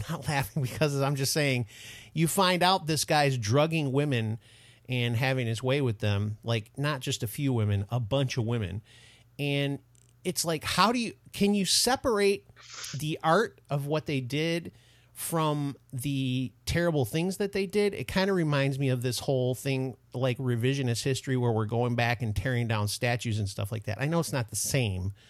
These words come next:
but where do we, how do we deal with this? I mean, what's your guys' opinion on this?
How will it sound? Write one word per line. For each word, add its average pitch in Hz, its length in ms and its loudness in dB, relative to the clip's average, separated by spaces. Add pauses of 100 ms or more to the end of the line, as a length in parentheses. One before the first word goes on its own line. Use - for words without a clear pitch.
(580)
but 156 240 0
where 214 220 2
do 370 80 2
we, 277 280 -2 (440)
how - 220 0
do 320 80 4
we 269 180 0
deal 175 380 4
with 117 220 0
this? - 280 -6
I 117 40 -4
mean, 147 220 0
what's 240 280 0
your 226 80 -2
guys' 190 360 0
opinion 147 460 2
on 98 200 -2
this? - 400 -8